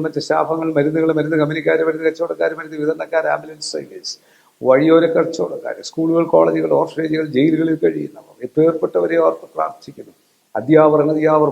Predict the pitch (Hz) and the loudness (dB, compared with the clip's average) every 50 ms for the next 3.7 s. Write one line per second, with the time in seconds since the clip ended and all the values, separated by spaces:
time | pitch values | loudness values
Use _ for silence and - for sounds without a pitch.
0 | - 147 151 160 160 156 147 135 131 123 113 110 98 92 90 - - _ _ _ | 0 -2 0 0 2 0 0 0 2 2 2 2 0 -2 -6 -8 -16 _ _ _
1 | _ _ _ _ - 131 151 156 139 - - 156 160 156 156 - 160 156 160 160 | _ _ _ _ -2 0 0 0 -2 -4 -4 -2 -2 0 2 4 4 4 4 2
2 | 156 135 117 110 98 - - 135 139 147 160 160 160 165 165 160 151 147 - - | -2 -4 -4 -4 -6 -6 -2 0 2 2 2 2 2 2 0 0 -2 -6 -12 -18
3 | - - 151 147 156 160 160 160 156 147 135 120 120 | -10 -4 0 2 2 2 0 0 -2 -4 -4 -4 -6